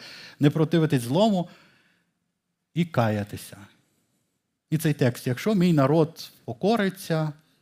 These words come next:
сильний текст, він нас не стосується. Україна не є Божий народ.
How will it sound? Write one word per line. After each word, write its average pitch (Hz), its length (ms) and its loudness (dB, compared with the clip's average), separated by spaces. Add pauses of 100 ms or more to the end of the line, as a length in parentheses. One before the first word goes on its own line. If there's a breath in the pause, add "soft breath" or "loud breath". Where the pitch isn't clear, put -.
(720)
сильний 202 400 0
текст, 151 300 -2
він 143 100 2
нас 147 180 2
не 160 60 2
стосується. 117 680 -8 (720)
Україна 170 400 2
не 160 100 6
є 143 160 4
Божий 120 300 -2
народ. 107 440 -6